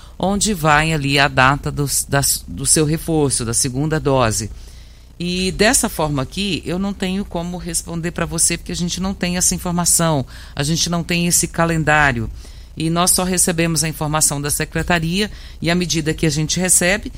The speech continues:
a gente vai repassando pros nossos ouvintes, né? Então, dessa forma, eu não tenho sab-, como saber quem vacinou dia nove do seis, que dia que ele vai se vacinar novamente, ok?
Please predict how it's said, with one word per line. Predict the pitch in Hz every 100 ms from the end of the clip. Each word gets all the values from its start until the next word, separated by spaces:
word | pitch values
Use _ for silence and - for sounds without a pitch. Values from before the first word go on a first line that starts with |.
| - -
a | - 160
gente | 180 175 196
vai | 147 156 156 165 - -
repassando | - 170 175 165 - 160 151
pros | 165 147
nossos | 156 156 156 156
ouvintes, | 165 139 127 - -
né? | 156 208 - - -
Então, | 175 185 180
dessa | 180 202 190
forma, | - 170 165
eu | 165 170
não | 175
tenho | 175 165
sab-, | - 170 -
como | 160 156
saber | 170 143 147 151 - - - -
quem | 165
vacinou | 151 151 156 147
dia | 143 156 147
nove | 143 139 139 131
do | 143
seis, | - 165 170 185 - - -
que | -
dia | 175 156 156
que | 156
ele | 165
vai | 156 156
se | -
vacinar | 151 131 151 - 143 139
novamente, | 147 143 139 104 - 117
ok? | - 180 233